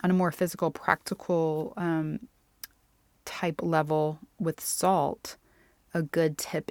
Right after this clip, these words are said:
is to put a pinch of salt in your water for added minerals and electrolytes.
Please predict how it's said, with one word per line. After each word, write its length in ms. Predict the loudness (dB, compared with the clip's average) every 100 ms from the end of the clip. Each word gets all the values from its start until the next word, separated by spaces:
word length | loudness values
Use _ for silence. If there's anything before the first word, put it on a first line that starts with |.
| -4
is 280 | -4 -4 -6
to 580 | -8 -4 -2 -2 -4 -6
put 140 | -8
a 40 |
pinch 300 | -8 -6 -6
of 80 | -4
salt 380 | -6 -8 -10 -6
in 100 | -4
your 140 | -4
water 520 | -4 -2 0 0 -2 -8
for 580 | -18 -8 -2 2 0 0
added 400 | -4 -2 -2 -2
minerals 540 | -2 0 0 0 -2 -2
and 140 | -4
electrolytes. 920 | -4 -4 -2 -2 0 -2 -2 -4 -4